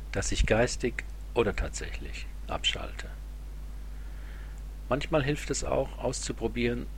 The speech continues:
ob man sich die betreffende Führungskraft beim Sex vorstellen kann.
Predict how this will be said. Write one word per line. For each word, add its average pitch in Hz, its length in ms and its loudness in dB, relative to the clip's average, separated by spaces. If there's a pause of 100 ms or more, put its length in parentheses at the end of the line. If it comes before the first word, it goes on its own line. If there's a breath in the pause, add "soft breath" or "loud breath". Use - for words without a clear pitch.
(120)
ob - 140 -6
man 139 120 4
sich 131 180 -4
die - 100 -2
betreffende 127 520 -2
Führungskraft - 760 -2
beim 127 160 0
Sex - 360 10
vorstellen - 640 -6
kann. - 160 -8